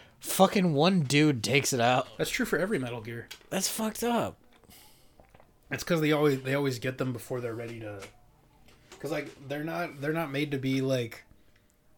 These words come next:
Speaker 2: tanks. They're made to be m-, mobile nuclear weapons platforms. So, like, you could just launch a nuke anywhere. But, like, if you just show up and, like, put a
Speaker 1: You
Speaker 2: bunch of bombs on it and blow it up, there you go. And then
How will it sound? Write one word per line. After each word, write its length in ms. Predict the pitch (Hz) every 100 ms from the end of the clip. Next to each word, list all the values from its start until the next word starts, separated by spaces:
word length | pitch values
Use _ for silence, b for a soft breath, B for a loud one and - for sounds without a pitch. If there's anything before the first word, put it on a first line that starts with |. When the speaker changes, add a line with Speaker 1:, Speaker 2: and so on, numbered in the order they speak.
| _ _ -
Speaker 2:
tanks. 480 | - 131 120 117 -
They're 120 | 127
made 220 | 127 120
to 80 | 127
be 460 | 120 120 113 107 101
m-, 320 | 117 131 127 -
mobile 480 | 123 127 131 131
nuclear 320 | 120 127 135 117
weapons 340 | 123 120 110
platforms. 640 | - 110 110 110 101 101
So, 160 | - 117
like, 240 | 117 107 - b b b -
you 100 | 123
could 80 |
just 160 | 127 117
launch 260 | 120 123 117
a 40 |
nuke 300 | 113 120 120
anywhere. 420 | 113 110 104 101
But, 160 | 101 110
like, 220 | 110 107 b b b b b b
if 120 | 123
you 80 | 131
just 180 | 143 -
show 380 | - 147 135 131
up 200 | 131 120
and, 200 | 120 110
like, 340 | 123 110 - - B B B
put 140 | 151
a 20 |
Speaker 1:
You 40 | 135
Speaker 2:
bunch 160 | 139 139
of 100 | 117
bombs 320 | 120 131 127
on 140 | 123
it 80 | 117
and 100 | 113
blow 200 | 120 117
it 80 | 113
up, 240 | 117 -
there 280 | 117 113 107
you 100 | 110
go. 200 | 110 107
And 80 | 123
then 100 | 113